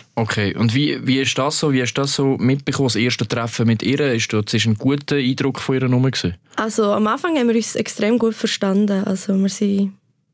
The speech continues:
Speaker 2: wir haben es wirklich super gehabt und haben so lustig gehabt zusammen. Und,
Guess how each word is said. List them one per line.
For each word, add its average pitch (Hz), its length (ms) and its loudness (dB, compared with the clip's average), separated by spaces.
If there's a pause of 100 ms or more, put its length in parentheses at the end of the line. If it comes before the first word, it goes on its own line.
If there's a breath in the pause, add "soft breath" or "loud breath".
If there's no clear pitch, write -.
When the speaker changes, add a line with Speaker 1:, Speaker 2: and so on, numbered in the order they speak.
(100)
Speaker 2:
wir 208 140 0
haben 214 60 2
es - 220 -2
wirklich 208 280 -2
super 226 280 -2
gehabt 202 560 -2
und 202 280 2
haben 202 100 2
so 190 140 -2
lustig 208 460 0
gehabt 202 260 -6
zusammen. 196 540 0
Und, 185 460 0